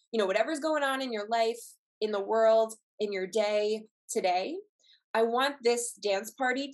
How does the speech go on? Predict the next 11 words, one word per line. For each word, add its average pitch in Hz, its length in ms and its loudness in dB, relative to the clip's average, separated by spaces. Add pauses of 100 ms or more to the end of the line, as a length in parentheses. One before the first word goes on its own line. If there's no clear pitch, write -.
to 226 80 -6
be 196 400 -2
a 190 380 2 (420)
shift - 400 -2
marker - 520 -2 (260)
of 208 120 0
energy. 190 540 -2 (880)
And 220 120 0
so 220 120 2
you're 214 180 4
gonna 214 300 4